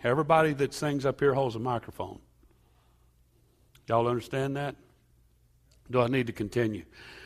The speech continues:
Somebody came to Sister Murphy several years ago and said, "I want to sing the praise team." And she said, "Well, can you sing?" And they said, "No." And so what do you want me to do? This is why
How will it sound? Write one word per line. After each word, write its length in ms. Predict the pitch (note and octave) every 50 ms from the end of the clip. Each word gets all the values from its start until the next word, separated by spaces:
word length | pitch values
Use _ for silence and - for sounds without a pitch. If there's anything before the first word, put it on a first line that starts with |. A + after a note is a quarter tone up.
| - -
Somebody 380 | - - D3 D3+ D#3 D3+ C#3+ A#2+
came 280 | - C3+ C3+ C3+ C3 A#2+
to 100 | B2 A2
Sister 300 | - C#3+ C3 - - B2+
Murphy 360 | B2+ C3 B2+ - B2+ A#2+ A2+
several 340 | - - C3 B2+ A#2 A#2 A#2
years 220 | B2 A#2+ A2 -
ago 160 | A#2 A#2+ A#2+
and 80 | A#2 G#2+
said, 160 | - C3 A#2+
"I 40 | B2+
want 160 | B2+ C3 A#2+
to 40 | -
sing 200 | - B2 B2 A2
the 60 | G2+
praise 280 | - C3 C#3+ C#3+ C3 -
team." 200 | - A#2+ A2+ A2
And 80 | G#2
she 120 | - A#2+ G#2+
said, 140 | - B2
"Well, 140 | A#2 A2+ A2+
can 180 | - B2 A#2 A#2
you 100 | A2+ A2
sing?" 220 | - - B2+ C3+
And 80 | C#3 B2
they 80 | A#2
said, 240 | A2 - - A#2 A#2
"No." 320 | A#2+ C3+ C#3+ A#2+ F#2+ F2+ - - _ _ _ _ _ _ _ _ _ _ _ _ _ _ _ _ _ _ _ _ _ _ _ _ _ _ _ _ _ _ _ _ _ _ _ _ _ _ _ _ _ _ _ _ _ _ _ _ _ _ _ _ _ _ _ _ _ _ _ _ _ _ _ _ _ _ - -
And 160 | G2+ G2+ G2+
so 140 | - B2 A#2
what 180 | A2+ B2+ B2+
do 60 | B2 B2
you 100 | B2 B2+
want 120 | B2 A2+
me 120 | B2+ B2
to 100 | G#2+ G#2+
do? 380 | G2+ G#2 A#2+ A2+ G2+ F2+ D#2+ E2 - - _ _ _ _ _ _ _
This 300 | - A#2 C3+ D#3 D3+ -
is 200 | F3 C#3 - -
why 440 | D3+ C#3+ C#3 C#3 C3 B2 B2 A#2 A2+